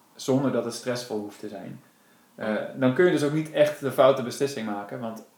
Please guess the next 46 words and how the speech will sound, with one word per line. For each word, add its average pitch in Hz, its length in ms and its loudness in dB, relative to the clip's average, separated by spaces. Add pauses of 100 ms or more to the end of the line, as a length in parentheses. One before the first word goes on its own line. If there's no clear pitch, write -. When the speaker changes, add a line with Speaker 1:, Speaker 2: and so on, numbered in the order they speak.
(140)
Speaker 1:
dan 117 240 -2
is 110 100 -8
het 113 100 -12
een 110 200 -6
leermoment 110 840 -2
in 110 120 -12
plaats 107 280 -2
van 107 200 -4
een, 104 380 -8
een, 107 500 -8
een 123 100 -12
soort 117 200 -6
meetmoment 120 680 0
of - 140 -8
je 131 80 -8
wel 120 140 6
het 117 120 -2
goede 123 220 -2
hebt 117 180 -6
gekozen. 117 520 -2 (760)
Maar 127 140 4
natuurlijk 185 340 4
is 165 60 0
het 156 100 0
wel 160 100 6
zo 160 100 2
dat 135 140 2
je 147 60 2
uiteindelijk 139 380 4
maar 127 100 6
een 127 60 4
beperkte 127 320 2
hoeveelheid 117 260 -2
tijd 160 240 6
hebt 180 280 0
en 131 60 -6
een 123 140 0
beperkte 127 240 2
hoeveelheid 113 280 -2
geld 135 260 2
hebt. 147 320 -4 (400)
En 117 180 0
dus 143 460 2 (120)
ga 143 260 4
je 156 120 6
altijd 139 600 6